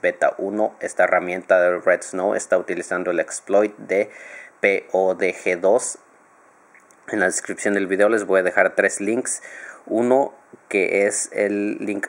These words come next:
eh, directamente de Red Snow, la última versión, y el otro es del link de Dev Team y el otro es del link de P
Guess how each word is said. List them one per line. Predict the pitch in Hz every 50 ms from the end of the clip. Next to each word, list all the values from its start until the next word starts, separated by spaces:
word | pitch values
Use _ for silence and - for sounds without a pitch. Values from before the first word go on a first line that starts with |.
| - -
eh, | - 101 101 101 90 87 90
directamente | 98 95 98 95 - - 98 87 95 95 90 - 98
de | 92 92 90
Red | 87 90 95 90 -
Snow, | - - 101 95 104 107
la | 104 95
última | 95 87 - 101 90 92 87
versión, | 87 90 90 - - - 117 131 131 - - -
y | 107 107 110 113 110 -
el | - 95 95 92
otro | 92 98 - 101 98 98 - -
es | 98 92 95 98 98
del | 95 90 87 90 90 90 87 90
link | 95 95 101 98 - -
de | 95 90 90 92 - - - _ _ _ _ _ _ _ -
Dev | 101 101 101 - - -
Team | _ - 107 120 - - - _
y | 107 95
el | 92 90 87
otro | 92 98 - - 104 104 - -
es | - 95 92 95 -
del | - 92 92 98 - - _
link | - 95 92 92 95 - -
de | - 92 95 98 107 104 - _ _ _
P | _ 101 90 -